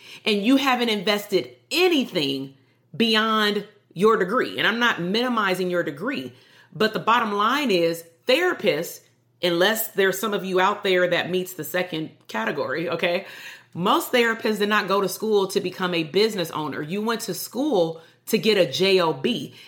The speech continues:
And some of you guys have a J O B, meaning just over broke. Put J O B in the chat box if you received that message, okay? Because some therapists are truly living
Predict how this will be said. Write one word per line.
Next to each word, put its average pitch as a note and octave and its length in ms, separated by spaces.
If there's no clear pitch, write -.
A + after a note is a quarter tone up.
And - 120
some A#3 220
of B3+ 140
you A#3 80
guys F#3+ 380
have F3+ 180
a E3 60
J F#3 260
O E3+ 160
B, G#3 240
meaning F3+ 340
just F3+ 320
over D#3+ 220
broke. C#3+ 480
Put A3 260
J A3 220
O A3+ 100
B A3 220
in F#3+ 80
the E3+ 80
chat G#3+ 340
box E3+ 240
if - 220
you G3+ 100
received F3 680
that F3 300
message, - 580
okay? G3 400
Because G#3+ 400
some C4+ 400
therapists F3+ 760
are F#3 200
truly B3+ 600
living F#3+ 600